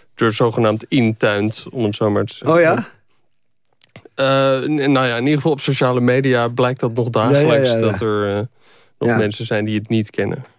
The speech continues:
Speaker 2: Ja. Kun je zeggen wanneer deugt eigenlijk iets als bericht voor De Speld, als, als, als item? Waar moet het aan voldoen, Diederik?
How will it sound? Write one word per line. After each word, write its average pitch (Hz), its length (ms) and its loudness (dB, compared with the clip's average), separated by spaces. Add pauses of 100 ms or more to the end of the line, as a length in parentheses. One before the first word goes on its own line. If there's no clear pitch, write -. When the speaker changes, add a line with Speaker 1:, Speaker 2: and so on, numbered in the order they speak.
Speaker 2:
Ja. 127 220 0 (280)
Kun 226 140 2
je 214 140 4
zeggen 185 280 2
wanneer 175 380 2
deugt 151 640 0
eigenlijk 127 460 0
iets 131 280 -2
als 123 240 0
bericht 135 380 0
voor 117 260 0
De 104 80 -4
Speld, 123 480 0
als, 120 300 0
als, 117 220 0
als 110 180 -2 (120)
item? 160 460 0 (380)
Waar 135 120 2
moet 143 140 4
het 135 100 0
aan 147 140 2
voldoen, 143 400 0
Diederik? 151 500 0